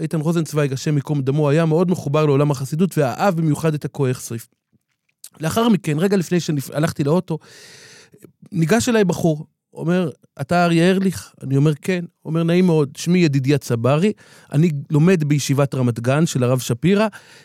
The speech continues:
ואני בן דוד של איתן, ואני רוצה לספר לך שאיתן היה מאזין בשקיקה לכל פרק ופרק של פרנצ'ס בהגשת מוישי וייסברג ואתה."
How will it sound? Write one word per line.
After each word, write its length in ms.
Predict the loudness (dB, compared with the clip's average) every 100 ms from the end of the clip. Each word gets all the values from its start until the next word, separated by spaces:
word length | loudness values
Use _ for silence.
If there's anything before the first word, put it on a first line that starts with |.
| -14
ואני 840 | -8 -4 0 0 -2 -2 -2 0
בן 180 | 2 4
דוד 300 | 4 2 -2 _ _
של 220 | -4 0
איתן, 340 | 2 0 0 -2
ואני 120 | 0
רוצה 200 | 0 0
לספר 420 | 0 0 0 0
לך 260 | 0 -2 -4 -6 _ _ _ _ -12
שאיתן 760 | -4 -2 2 0 2 0 -2 -4 _ _ _ -2
היה 200 | 0 2
מאזין 460 | 2 2 2 2
בשקיקה 600 | 2 0 -6 -2 -2 -2 -4 _ -6
לכל 300 | -4 0 2 2
פרק 300 | 2 2 2
ופרק 400 | 0 2 2 2
של 140 | 0 0
פרנצ'ס 480 | 2 2 0 -2
בהגשת 540 | 0 2 0 -2 -4 -2
מוישי 340 | 0 0 2 2
וייסברג 460 | 2 2 2 0 2
ואתה." 260 | 0 -2